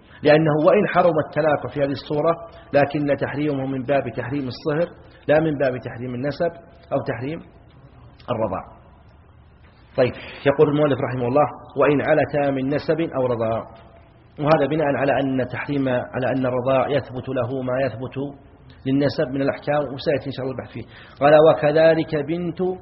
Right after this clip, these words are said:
أختيهما"، بنت أختيهما، لأنك لو قدرت إحداهما ذكرا والأخرى أنثى حرم التناكح، لكن نقول عبارة أوضح من هذا:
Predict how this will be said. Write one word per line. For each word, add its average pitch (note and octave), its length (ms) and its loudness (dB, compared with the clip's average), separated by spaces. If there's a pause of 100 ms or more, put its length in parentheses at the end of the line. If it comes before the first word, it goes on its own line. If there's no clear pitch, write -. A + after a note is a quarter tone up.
(160)
أختيهما"، D3 540 -2 (760)
بنت C#3+ 360 0 (220)
أختيهما، A#2+ 760 -4 (520)
لأنك D#3 440 6
لو D#3 80 6
قدرت D#3 500 2
إحداهما C#3 420 0
ذكرا B2 360 -2
والأخرى B2+ 400 -2
أنثى D3+ 200 -2 (800)
حرم D3 220 0
التناكح، - 540 -8 (840)
لكن D3+ 260 0
نقول D3+ 300 -4
عبارة D3 320 0
أوضح D#3+ 280 -4
من A2 120 -6
هذا: A2 280 -8